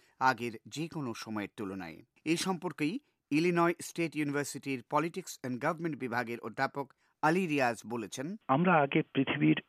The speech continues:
Speaker 2: রাজনীতি বলুন, অর্থনীতি বলুন, সমাজ জীবন বলুন, ব্যক্তি জীবন বলুন, কতগুলো বিষয় খুব নিশ্চিত ছিলাম আমরা। পৃথিবীকে আমরা সহজ হিসেবে দুই ভাগে ভাগ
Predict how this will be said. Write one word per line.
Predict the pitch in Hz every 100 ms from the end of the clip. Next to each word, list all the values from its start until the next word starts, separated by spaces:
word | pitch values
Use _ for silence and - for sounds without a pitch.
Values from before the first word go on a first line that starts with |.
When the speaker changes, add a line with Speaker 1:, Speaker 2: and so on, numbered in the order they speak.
| -
Speaker 2:
রাজনীতি | 104 120 123 123 110 104
বলুন, | 95 98 110 120
অর্থনীতি | 107 - - 131 -
বলুন, | 101 101 113 127 -
সমাজ | 113 131 120
জীবন | - 113 110 104
বলুন, | 98 104 127 107
ব্যক্তি | 147 143 _ 143
জীবন | 104 90 87 -
বলুন, | - 131 - - -
কতগুলো | 160 - 196 190 190
বিষয় | 165 160
খুব | 156 151
নিশ্চিত | 131 117 - 117 - -
ছিলাম | - -
আমরা। | - - - - -
পৃথিবীকে | 165 180 202 196
আমরা | 175 151 -
সহজ | 131 143 147 139
হিসেবে | 135 117 98 117
দুই | 127 135
ভাগে | 123 123
ভাগ | 101